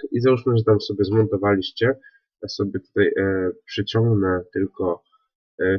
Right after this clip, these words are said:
film, jak mogliście tam zobaczyć, na YouTubie jest mniejsza, on jest wyrenderowany właśnie w sześćdziesięciu klatkach, ale teraz tak, załóżmy, że ho, ho, ho, zmontowaliśmy sobie film,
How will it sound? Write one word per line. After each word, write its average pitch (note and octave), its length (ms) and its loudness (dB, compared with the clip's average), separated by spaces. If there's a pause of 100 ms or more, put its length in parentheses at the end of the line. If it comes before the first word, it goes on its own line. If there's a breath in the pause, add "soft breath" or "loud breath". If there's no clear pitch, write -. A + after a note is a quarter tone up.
film, B2 440 4
jak G#2 320 6
mogliście G#2 640 2
tam F#2 420 -2
zobaczyć, G#2 760 -2 (1400)
na F2+ 240 2
YouTubie A2 380 0
jest G2+ 400 2
mniejsza, G2+ 520 2 (400 loud breath)
on A2 120 6
jest G#2 200 6
wyrenderowany G2+ 560 4 (160)
właśnie G2 240 -4
w - 40 -6
sześćdziesięciu G#2 380 -4
klatkach, A#2 420 0 (520 loud breath)
ale B2+ 120 0
teraz C3+ 220 2
tak, G2 160 4
załóżmy, C3+ 260 2
że G#2 220 0
ho, - 280 -2
ho, A2 140 0
ho, A#2+ 200 2
zmontowaliśmy G#2 480 0
sobie F2+ 280 -2
film, C3 220 4